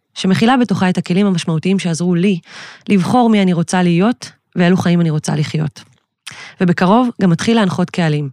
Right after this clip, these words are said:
ולהעביר סדנאות של ריפוי, התפתחות והגשמה. סדנאות שיפתחו לכל מי שיבחר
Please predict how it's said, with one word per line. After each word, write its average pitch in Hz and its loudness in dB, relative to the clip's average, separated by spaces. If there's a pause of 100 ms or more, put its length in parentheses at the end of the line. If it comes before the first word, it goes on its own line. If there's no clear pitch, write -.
(100)
ולהעביר 175 2
סדנאות 175 -2
של 170 -4
ריפוי, 226 0
התפתחות - -2
והגשמה. 156 -4 (560)
סדנאות 180 0
שיפתחו 190 -2
לכל 202 0
מי 220 2
שיבחר 175 -2